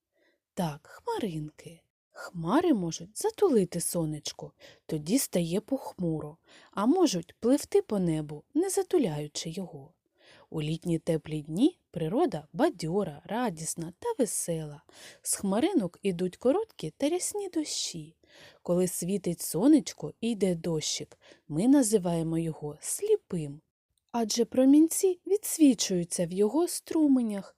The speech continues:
і сліплять очі. Хмарка з дощем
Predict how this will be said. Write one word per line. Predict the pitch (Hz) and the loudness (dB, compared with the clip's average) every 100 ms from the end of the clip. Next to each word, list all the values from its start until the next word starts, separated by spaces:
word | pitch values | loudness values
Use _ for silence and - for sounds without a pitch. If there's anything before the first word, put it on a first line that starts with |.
| _ | _
і | 185 | -6
сліплять | - 302 403 - 170 - _ | 0 0 0 -2 -6 -6 _
очі. | 185 170 - - 143 _ _ - - - | -6 -6 -6 -10 -12 _ _ -20 -20 -20
Хмарка | - 180 170 185 - 175 | -8 -2 0 -2 -2 -4
з | 156 | -4
дощем | - 165 - 330 | -6 -2 0 0